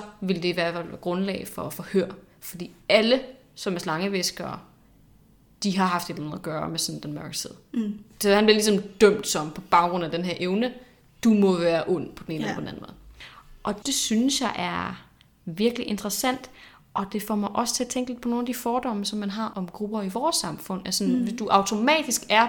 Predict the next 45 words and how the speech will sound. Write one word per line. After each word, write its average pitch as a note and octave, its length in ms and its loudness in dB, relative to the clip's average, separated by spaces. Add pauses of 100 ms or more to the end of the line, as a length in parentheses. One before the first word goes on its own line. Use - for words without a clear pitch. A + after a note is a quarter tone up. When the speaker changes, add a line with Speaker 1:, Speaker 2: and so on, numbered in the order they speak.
Speaker 1:
på A3+ 60 -4
den G3+ 80 -2
ene A3+ 100 0
eller A#3 100 -2
på A3 60 -6
den G3 60 -4
anden G#3+ 180 -4
måde, G3 240 -4 (440)
hvis G3 320 2
du F3+ 200 -2
falder F3 240 -2
i - 20 -6
den F3 120 -6
her F3+ 120 -2
kategori. - 400 2 (340)
Speaker 2:
Ja. - 140 -4
Speaker 1:
Og G3 60 -8
her G3+ 100 -2
tænker F#3 360 -6
jeg D#3+ 80 -12
blandt D#3+ 160 -8
andet F#3+ 180 -8
på - 100 -12
muslimer, F3+ 640 -6 (300)
Speaker 2:
Mm. A3+ 360 -4
Speaker 1:
som E3+ 260 -6
jo D#3+ 160 -10
ofte F3+ 380 -4
bliver, E3+ 680 -6
altså, - 300 -8 (600)
ikke G#3+ 200 0
nødvendigvis F3 420 0
i F#3 120 -10
pressen, A#3+ 480 -2 (580)
men G#3 160 -2
at G3+ 100 -2
nogle, A#3 400 0
nogle A3+ 200 2
folk G3+ 320 0
bliver G3 160 -4
dømt F#3 280 -4
som F3+ 180 -10
værende - 280 -12
terrorister, F3 560 -6 (200)
Speaker 2:
Mm. A#3 140 0